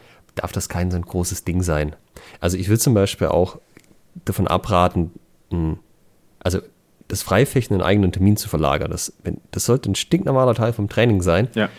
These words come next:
Speaker 1: was überhaupt nichts Besonderes ist, dass man das macht. Also ich hab, ähm, heute noch Diskussionen, ich weiß, das war vor fa-, fast zehn Jahren auch schon ein Thema, so,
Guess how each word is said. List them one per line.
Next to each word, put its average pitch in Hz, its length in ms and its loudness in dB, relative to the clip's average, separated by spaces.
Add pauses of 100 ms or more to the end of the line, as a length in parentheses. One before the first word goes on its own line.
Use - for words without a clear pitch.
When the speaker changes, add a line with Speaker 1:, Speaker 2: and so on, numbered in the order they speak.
(100)
Speaker 1:
was - 120 -6
überhaupt 101 480 0
nichts 107 240 0
Besonderes 92 540 2
ist, - 200 -4
dass 92 140 -4
man 85 140 0
das 85 160 -4
macht. - 320 -2 (520)
Also 90 240 0
ich - 200 -2
hab, 92 220 0
ähm, 82 340 0
heute 127 240 4
noch 139 140 4
Diskussionen, 120 540 0
ich - 140 -2
weiß, 90 160 2
das - 180 -4
war 85 140 2
vor 76 380 0 (760)
fa-, - 240 -2
fast - 340 -4
zehn 92 140 2
Jahren 92 260 4
auch 90 180 2
schon 98 240 0
ein 92 60 -4
Thema, 104 340 0 (120)
so, 92 320 0